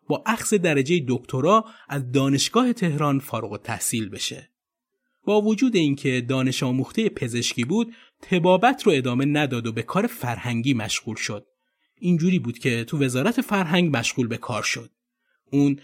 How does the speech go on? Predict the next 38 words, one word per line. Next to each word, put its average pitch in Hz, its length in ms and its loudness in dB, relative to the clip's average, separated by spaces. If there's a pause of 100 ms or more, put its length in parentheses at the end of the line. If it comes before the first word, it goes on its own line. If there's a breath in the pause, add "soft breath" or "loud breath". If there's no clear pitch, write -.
(140 loud breath)
سال 160 300 2
هزار 170 480 2
و 202 40 2
سیصد 170 360 -2
و 165 60 2
سی 147 200 0
و 143 60 4
سه 196 320 2 (220 loud breath)
همراه 180 400 2
چند 208 360 0
نفر 170 220 0
از 160 140 0
همکاراش 147 680 2 (300 soft breath)
انجمن 170 600 4
بانوان 143 640 2
فرهنگی 131 640 -2
رو 117 180 0
برای 120 240 -2
دبیرستان‌های 131 840 -2
دخترانه 120 560 -4
تأسیس 120 540 -4
کرد 151 280 2
و 139 140 2 (300 loud breath)
سال 240 360 2
هزار 190 480 2
و 185 40 4
سیصد 185 420 -2
و 143 40 0
سی 127 200 -2
و 120 80 0
پنج 180 380 0 (320 soft breath)
به 147 60 4
عنوان 143 340 4
یکی 156 300 2
از 143 160 -2
اعضای 139 480 0
هیئت 127 420 0
رئیسهٔ 123 600 2